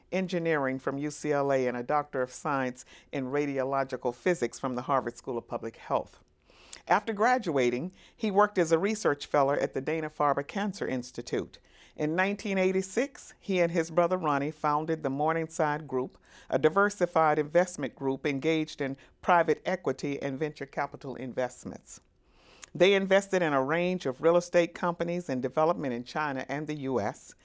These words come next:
in fact, including much of Harvard Square. What is less well known, however, is the company's role in the life sciences area.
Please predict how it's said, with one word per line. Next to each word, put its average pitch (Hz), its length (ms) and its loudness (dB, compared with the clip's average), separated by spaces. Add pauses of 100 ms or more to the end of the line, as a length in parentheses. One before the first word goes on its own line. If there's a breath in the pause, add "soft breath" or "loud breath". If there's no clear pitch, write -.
(220 soft breath)
in 175 160 2
fact, 175 340 0
including 156 480 -4
much 156 220 -4
of 131 120 -8
Harvard 110 300 -4
Square. 107 440 -2 (1400 soft breath)
What 269 160 6
is 220 140 2
less 240 260 4
well 143 220 6
known, 139 240 0
however, 139 480 0
is 160 160 0
the - 100 -6
company's 156 540 -2
role 143 340 2
in 139 160 -6
the 131 100 -2
life 131 240 -2
sciences 123 540 -10
area. 101 400 -2